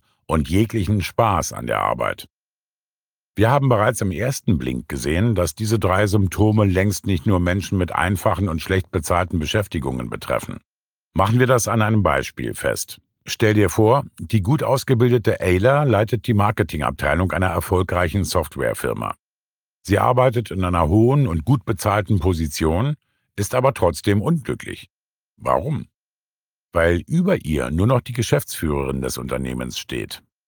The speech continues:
Die hat aber vor lauter Stress keine Zeit, um Aylas professionelle Entwicklung wahrzunehmen oder ein offenes Ohr für persönliche Anliegen zu haben. Ayla fühlt sich anonym.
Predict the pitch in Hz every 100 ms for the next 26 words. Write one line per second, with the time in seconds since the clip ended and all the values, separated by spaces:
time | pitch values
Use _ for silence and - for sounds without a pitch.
0 | _ _ - 120 120 117 101 95 - 95
1 | 92 95 85 - 104 - - 98 87 -
2 | 92 110 98 95 - 98 95 101 - 104
3 | 92 95 - 92 92 92 90 117 - 82
4 | 62 65 67 - 73 73 85 107 95 _
5 | _ _ - 80 73 78 71 78 82 69
6 | 85 80 - 76 78 73 80 78 73 127
7 | 127 76 58 53 - 53 50 55 50 _
8 | _ _ _ _ _ - 101 85 90 117
9 | - 110 85 - 92 - - 98 123 143
10 | 90 57